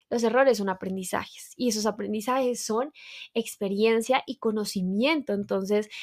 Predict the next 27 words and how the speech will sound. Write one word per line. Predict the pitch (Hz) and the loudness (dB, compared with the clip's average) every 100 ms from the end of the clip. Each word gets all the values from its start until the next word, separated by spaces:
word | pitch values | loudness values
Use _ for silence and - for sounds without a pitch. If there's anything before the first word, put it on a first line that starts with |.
| - | -10
eso | 226 226 | -4 2
te | 254 | 8
va | 247 208 - - | 8 8 4 -2
a | 233 | -2
ayudar | 226 254 220 | 4 6 6
a | 208 | 4
tener | 226 220 | 2 0
esa | 202 | 0
perspectiva | 214 208 226 220 208 208 | -4 -4 -6 0 2 2
de, | |
"Ok, | 240 - | -2 -4
no | 247 | -6
importa, | 220 - 269 311 - - | -6 0 2 2 0 -8
o | - | -8
sea, | - - | -10 -6
acabo | 214 - 277 294 | -8 4 8 8
de | |
adquirir | 320 294 277 233 | 6 0 -4 -4
conocimiento | 254 277 277 262 233 240 277 370 - | -4 -4 -4 -2 0 0 0 -6 -8
y | 247 | -2
ya | 220 233 | 2 2
sé | - - 302 330 | 0 -4 0 4
ahora | 262 233 233 | 4 2 -2
cómo | 226 214 | -6 -6
puedo | 214 208 | -2 -2
hacerlo | 202 196 202 | -2 -6 -6
mejor, | 208 202 - | -8 -10 -12